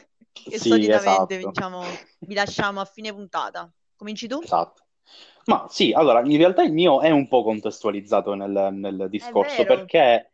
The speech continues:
Speaker 2: è un film che ho visto proprio su Netflix e che quando avrò l'occasione lo voglio assolutamente prendere in Blu-ray. È un film del duemilaquindici, eh, che fece molto scalpore, un film erotico, romantico, drammatico, ed è Love di Gaspar Noè,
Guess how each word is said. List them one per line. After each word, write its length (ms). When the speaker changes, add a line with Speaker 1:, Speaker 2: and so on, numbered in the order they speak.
Speaker 2:
è 120
un 120
film 580
che 100
ho 100
visto 420
proprio 400
su 140
Netflix 840
e 100
che 200
quando 580
avrò 320
l'occasione 520
lo 120
voglio 200
assolutamente 540
prendere 300
in 100
Blu-ray. 580
È 120
un 140
film 300
del 160
duemilaquindici, 1080
eh, 240
che 80
fece 260
molto 300
scalpore, 880
un 100
film 380
erotico, 680
romantico, 600
drammatico, 960
ed 140
è 220
Love 640
di 200
Gaspar 520
Noè, 400